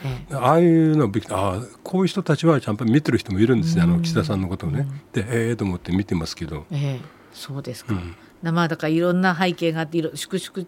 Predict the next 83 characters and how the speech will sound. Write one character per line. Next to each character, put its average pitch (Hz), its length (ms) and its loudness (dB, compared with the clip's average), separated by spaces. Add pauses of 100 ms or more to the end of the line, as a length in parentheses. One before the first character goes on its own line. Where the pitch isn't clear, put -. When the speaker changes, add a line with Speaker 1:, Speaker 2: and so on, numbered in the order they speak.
Speaker 1:
と 180 160 -4 (180)
コ 226 140 -2
ツ - 160 -6
コ - 120 2
ツ - 140 -12
と - 180 -10 (580)
仕 - 160 -2
事 165 240 2
を 160 60 4
し - 100 -6
て 220 140 -2
い 240 40 2
る 247 100 -2
か 185 140 0
ら、 123 180 -4 (380)
だ 160 140 -2
ん 151 60 -2
だ 156 100 -2
ん 151 40 -4
だ 185 100 2
ん 196 40 2
だ 214 80 4
ん 196 60 2
支 175 120 -4
持 180 100 2
率 156 220 -6
も 139 120 -6
上 135 60 -8
が 135 80 -8
っ - 20 -10
て 139 120 -10
き - 60 -12
て。 - 140 -20 (160)
Speaker 2:
と 113 100 2
思 98 80 2
い - 20 -2
ま 92 60 -4
す。 92 60 -6
Speaker 1:
そ 254 100 2
の 311 120 2
結 311 220 2
果 302 100 0
が 285 160 0
統 240 200 4
一 220 200 -4
地 226 140 -2
方 202 180 0
選 196 220 0
挙 151 180 -4
の、 143 200 -8 (220)
ま 175 80 0
あ、 - 40 2
補 165 140 2
選、 190 340 4
こ 170 160 -6
の 170 80 4
間 160 180 2
行 165 160 4
わ 165 100 2
れ 156 80 0
ま 156 120 0
し 156 80 -4
た 156 60 -4
け 143 100 -4
ど 127 60 -6
も、 135 80 -4
Speaker 2:
は 131 40 -8
い。 - 600 -10
Speaker 1:
四 175 80 8
勝 170 220 4
一 139 160 -4
敗 123 140 -6
Speaker 2:
は - 120 -4
い。 76 120 -4 (360)
Speaker 1:
に 156 320 -2
現 160 120 0 (180)
れ 143 80 -4
た 117 120 -8
ん 110 40 -8
で 104 80 -12
す - 80 -10
か 92 100 -6
ね。 107 180 -10